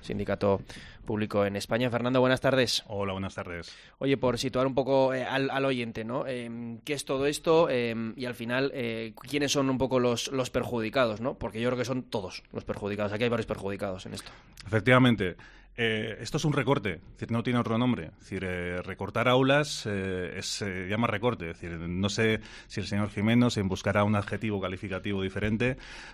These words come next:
Speaker 2: pero esto es un, un recorte. Eh, eh, la bajada de la natalidad es una realidad, pero también es una oportunidad.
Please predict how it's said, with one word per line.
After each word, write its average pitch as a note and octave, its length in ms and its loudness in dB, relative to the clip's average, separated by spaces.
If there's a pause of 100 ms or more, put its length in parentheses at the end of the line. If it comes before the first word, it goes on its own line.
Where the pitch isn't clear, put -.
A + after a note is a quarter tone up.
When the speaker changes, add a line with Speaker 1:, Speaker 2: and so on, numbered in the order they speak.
Speaker 2:
pero F#2+ 220 6
esto F#2+ 220 2
es - 160 0
un, G2 520 2
un G2 140 -4
recorte. G2+ 480 -2 (500)
Eh, G#2 720 4 (400)
eh, A2 160 -2
la G2 120 2
bajada B2 260 2
de - 0 -
la C#3+ 80 4
natalidad C#3+ 500 2
es D#3 140 -6
una B2+ 80 0
realidad, A2 420 0 (160)
pero G2+ 140 -8
también G2+ 160 -2
es - 80 -6
una B2+ 80 2
oportunidad. F#2+ 580 -2